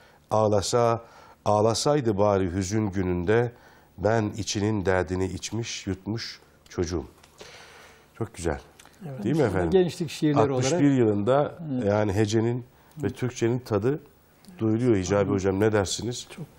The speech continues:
Speaker 2: söyleyecek bir şey yok. Haz
Speaker 1: Evet. Bu hecenin terk edilmesi, aruzun terk edilmesi, biraz evvel Tahralı hocamın işaret ettiği, bu sadece modern sosyal ekonomik durumla mı alakalı hocam?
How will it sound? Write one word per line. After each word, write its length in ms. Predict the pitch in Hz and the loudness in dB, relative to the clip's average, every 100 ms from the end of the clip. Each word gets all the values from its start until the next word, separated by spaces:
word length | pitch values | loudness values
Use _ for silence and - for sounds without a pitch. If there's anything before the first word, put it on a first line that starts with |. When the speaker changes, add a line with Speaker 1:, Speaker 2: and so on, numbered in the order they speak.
| - - - - _ - | -20 -20 -20 -20 _ -20
Speaker 2:
söyleyecek 540 | - 170 160 160 175 - | -10 -4 -4 -2 -4 -6
bir 40 | |
şey 160 | - 202 | -8 -8
yok. 100 | 202 | -8
Haz 340 | - 175 175 160 | -6 -4 -4 2
Speaker 1:
Evet. 360 | 107 95 82 - - - - - - - - | 2 4 2 -4 -20 -18 -16 -16 -18 -20 -6
Bu 280 | 107 143 151 143 - - - | 2 4 2 -4 -14 -14 -6
hecenin 480 | 104 127 151 160 165 | -4 2 4 4 4
terk 340 | 160 147 123 | 2 -2 0
edilmesi, 760 | 147 139 139 139 - 127 131 127 - - - - | -2 0 0 0 0 2 0 0 -14 -20 -20 -2
aruzun 460 | 117 113 117 131 131 | 2 4 2 0 0
terk 320 | 123 123 - | 0 0 -2
edilmesi, 600 | 117 113 113 110 - 110 | -2 0 0 0 0 2
biraz 260 | 110 110 107 | 4 4 4
evvel 240 | 104 110 | 2 2
Tahralı 420 | - 107 101 104 | 2 0 2 0
hocamın 340 | 101 98 98 87 | 0 0 -2 -2
işaret 440 | 90 95 98 95 | -2 0 0 0
ettiği, 440 | 101 - 95 101 98 - - - - - - | -4 -4 -4 -4 -6 -20 -20 -20 -20 -20 -14
bu 40 | 135 | -6
sadece 440 | - - 156 147 | 0 2 2 4
modern 380 | 127 110 120 147 | 4 2 4 2
sosyal 420 | 143 127 - 143 | 2 -2 2 2
ekonomik 460 | 123 123 123 143 - | 2 2 0 0 0
durumla 280 | 123 135 113 | 0 2 0
mı 100 | 87 | 0
alakalı 380 | 82 78 - 76 | -2 -4 -6 -10
hocam? 260 | 73 73 | -10 -14